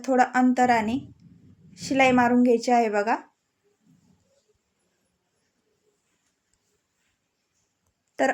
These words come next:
असेच तुम्हाला ड्रेस, छोट्या मुलींचे ब्लाऊज, प्रिन्सेस कट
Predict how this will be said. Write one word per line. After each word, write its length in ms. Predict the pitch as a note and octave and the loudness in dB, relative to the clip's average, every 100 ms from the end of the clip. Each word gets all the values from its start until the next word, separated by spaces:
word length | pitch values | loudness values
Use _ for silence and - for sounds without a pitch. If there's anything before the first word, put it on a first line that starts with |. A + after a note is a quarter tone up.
| - | -2
असेच 400 | D4 E4+ E4 - | -2 -2 -8 -8
तुम्हाला 480 | D4+ D4 C#4 C4+ C#4+ - _ _ _ _ _ _ _ _ _ _ _ _ _ _ | -2 0 2 2 0 -10 _ _ _ _ _ _ _ _ _ _ _ _ _ _
ड्रेस, 520 | A3+ C4 B3+ B3+ - - | 4 6 6 4 -4 -4
छोट्या 220 | C#4 B3 | 0 2
मुलींचे 840 | B3+ B3 B3 A#3+ A#3+ A3+ A3+ A3 _ _ _ _ A#3+ | 4 4 4 2 4 2 2 -2 _ _ _ _ 0
ब्लाऊज, 420 | B3 A3 A3 A3 | 6 6 4 -2
प्रिन्सेस 520 | - A#3+ A#3+ A#3+ - | -6 -6 -6 -10 -12
कट 260 | - G#3+ | -4 -4